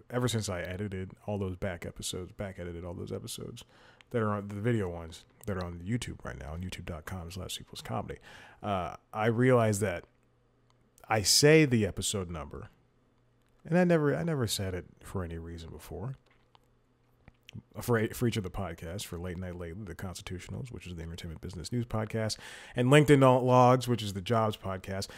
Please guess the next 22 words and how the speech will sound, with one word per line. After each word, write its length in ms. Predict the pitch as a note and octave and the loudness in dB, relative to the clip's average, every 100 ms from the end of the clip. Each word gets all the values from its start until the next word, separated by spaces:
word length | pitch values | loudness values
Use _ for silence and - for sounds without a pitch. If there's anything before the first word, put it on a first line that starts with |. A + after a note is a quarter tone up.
| - - | -14 0
I 80 | F3+ | 6
never 160 | G#3 | 8
really 160 | F#3 C#3+ | 8 8
said 240 | - B2+ | 6 4
the 80 | A2+ | 4
numbers 680 | G#2+ G#2 G2+ G#2+ G2+ - - _ _ _ _ _ _ _ _ _ | 2 2 2 2 0 -2 -6 _ _ _ _ _ _ _ _ _
for 180 | - D#3+ | 2 4
anything 400 | E3 D#3+ D#3 D3 | 6 6 6 6
else 300 | B2 A#2+ - | 6 4 2
other 280 | B2 A#2 G#2+ | 2 4 2
than 140 | G#2 | 0
to 80 | G2 | -2
say 260 | - F#2+ F2+ | -2 -2 -2
this 120 | F2+ | -6
is 40 | F#2 | -6
a 80 | F#2 | -4
new 220 | F#2+ E2 | -4 -6
episode, 480 | - - D2+ D2+ F2 - _ _ _ _ _ - | -8 -10 -8 -10 -12 -18 _ _ _ _ _ -14
and 80 | D#2 | -10
it's 140 | D#2 | -8
starting 340 | - E2 D2 G2 | -6 -6 -6 -8
now. 240 | C3 | -8